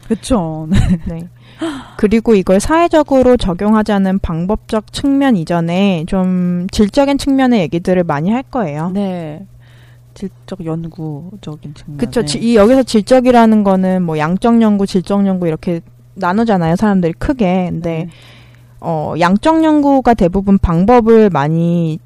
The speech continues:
Speaker 2: 제시하고 이렇게 시-, 수행 가능한 것들을 많이 얘기하죠. 왜냐면은
Speaker 1: 과학적.
Speaker 2: 과학적으로
Speaker 1: 음, 음.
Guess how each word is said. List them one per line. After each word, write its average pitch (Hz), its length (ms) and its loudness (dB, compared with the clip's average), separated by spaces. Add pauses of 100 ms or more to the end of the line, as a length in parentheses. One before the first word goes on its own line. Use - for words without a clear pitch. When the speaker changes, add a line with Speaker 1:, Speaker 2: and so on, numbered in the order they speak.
(160)
Speaker 2:
제시하고 208 1000 0
이렇게 - 280 -6
시-, - 260 -6
수행 359 420 0
가능한 226 500 4
것들을 214 300 -2
많이 165 300 -2
얘기하죠. 190 600 4
왜냐면은 180 640 2 (280)
Speaker 1:
과학적. 175 440 -14 (180)
Speaker 2:
과학적으로 208 840 0
Speaker 1:
음, 196 60 -6
음. 190 40 -10